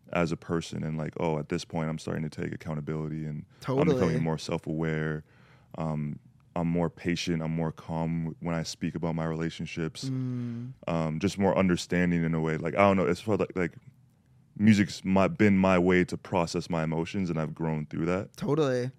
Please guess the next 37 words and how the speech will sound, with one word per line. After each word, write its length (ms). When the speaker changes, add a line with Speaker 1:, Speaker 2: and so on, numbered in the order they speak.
Speaker 1:
Do 80
you 60
feel 140
like 80
that 140
as 100
well? 160
Like, 160
there's, 160
like, 80
a 80
timeline. 760
It's 120
like 240
a 60
diary 500
timeline 460
of 60
your 80
relationships, 800
or 160
how 100
you, 280
how 120
you 160
dealt 300
with 180
them 320
in 100
a 80
sense. 280
Do 60
you 40
feel 140
like 80
it's 80
changed? 580